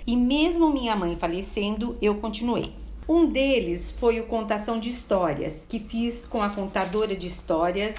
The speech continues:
e atriz Karina Gianecchini.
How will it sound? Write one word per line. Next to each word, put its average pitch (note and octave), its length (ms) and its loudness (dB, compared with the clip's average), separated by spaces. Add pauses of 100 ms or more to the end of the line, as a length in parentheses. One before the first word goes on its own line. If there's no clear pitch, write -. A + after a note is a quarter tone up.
e G3 160 2
atriz F#3+ 640 0
Karina A#3+ 540 0
Gianecchini. A#3 760 0